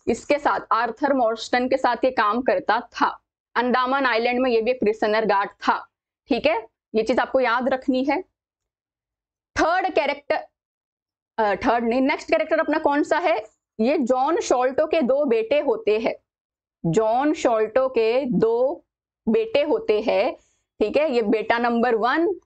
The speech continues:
ये बेटा नंबर टू, ठीक है। बेटा नंबर वन का नाम क्या है? रुको, ये वाला छोटा है, ये younger है, और ये जो खजाना ढूंढ-,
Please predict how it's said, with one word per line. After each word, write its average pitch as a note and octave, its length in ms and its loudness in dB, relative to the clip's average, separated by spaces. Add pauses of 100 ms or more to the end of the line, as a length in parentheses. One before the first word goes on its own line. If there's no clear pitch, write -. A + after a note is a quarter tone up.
ये A3 100 2
बेटा A3 300 0
नंबर A#3 360 0
टू, C#4 320 -2 (500)
ठीक G#3 200 -2
है। F4+ 320 -2 (440)
बेटा A3 300 0
नंबर C#4 400 0
वन C#4 420 0 (320)
का C4+ 80 0
नाम C4+ 280 0
क्या C4+ 200 0
है? D#4 180 0 (2250)
रुको, - 260 -4 (1800)
ये A#3+ 400 2
वाला A#3+ 460 0 (260)
छोटा A3 360 0
है, F3+ 180 0
ये A3+ 200 2
younger A3+ 340 0
है, F#4 180 -2 (1500)
और F#3+ 100 0
ये G#3+ 160 2
जो B3 100 0
खजाना A3 520 0
ढूंढ-, A3 420 -4